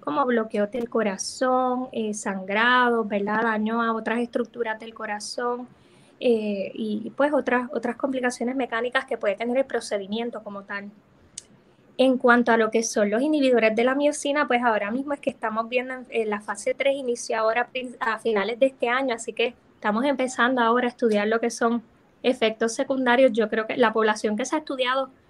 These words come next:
por lo menos con el mavacantem, que es el, el, el que probablemente va a salir a principios del año que viene,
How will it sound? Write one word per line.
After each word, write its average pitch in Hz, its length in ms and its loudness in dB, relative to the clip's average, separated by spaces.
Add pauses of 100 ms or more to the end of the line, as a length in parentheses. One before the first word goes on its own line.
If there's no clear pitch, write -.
(360)
por 220 100 -2
lo 196 100 2
menos 202 240 0
con 269 200 0
el 254 200 0
mavacantem, 214 720 2
que 285 100 -2
es 247 80 0
el, 240 240 2
el, 214 480 -2
el 226 140 -2
que 226 100 -2
probablemente 220 540 0
va 233 440 4
a - 120 -6
salir 226 320 0
a 233 160 -2 (240)
principios 226 800 0
del 220 160 0
año 220 240 0
que 302 100 2
viene, 240 340 -2